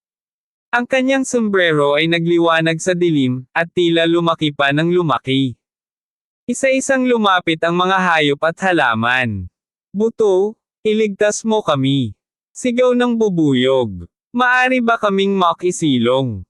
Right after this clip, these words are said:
tanong ng mga batang palumpong. "Patawad sa lahat ng nasabi namin noon," ani ng mga bulaklak.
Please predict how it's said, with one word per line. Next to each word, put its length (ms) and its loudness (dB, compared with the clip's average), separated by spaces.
tanong 320 2
ng 160 0
mga 240 2
batang 480 0
palumpong. 880 -2
"Patawad 560 0
sa 80 0
lahat 400 2
ng 160 0
nasabi 560 0
namin 400 0
noon," 260 0
ani 320 0
ng 160 0
mga 240 0
bulaklak. 720 -2